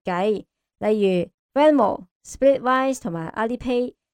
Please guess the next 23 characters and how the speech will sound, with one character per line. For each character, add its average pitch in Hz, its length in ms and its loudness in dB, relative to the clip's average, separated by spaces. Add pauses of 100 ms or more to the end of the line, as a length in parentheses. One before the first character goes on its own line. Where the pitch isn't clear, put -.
(120)
佢 254 140 4
哋 254 40 4
都 311 220 4
允 254 140 2
許 262 240 0
使 254 160 -6
用 226 240 0
者 180 100 -6
輕 226 480 -2
鬆 254 240 -2
咁 190 220 -6
跟 240 220 -4
蹤 247 280 -2
同 196 160 -10
埋 180 220 -6
管 247 220 -2
理 247 160 0
返 262 200 -4
分 254 200 -4
賬 185 180 -4
嘅 175 140 -6
記 175 240 -6
錄， 180 360 -2